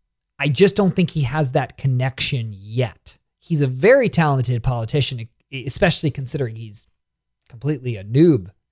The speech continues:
and inexperienced. But he lacks that ability to connect with those two critical demographics, non-college educated white voters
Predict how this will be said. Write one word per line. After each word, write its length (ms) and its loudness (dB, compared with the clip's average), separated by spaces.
and 80 -6
inexperienced. 840 -8
But 100 4
he 60 4
lacks 440 2
that 180 4
ability 520 2
to 140 -8
connect 480 -4
with 180 -2
those 280 -2
two 340 0
critical 380 -4
demographics, 960 -8
non-college 760 2
educated 500 -2
white 280 -8
voters 540 -10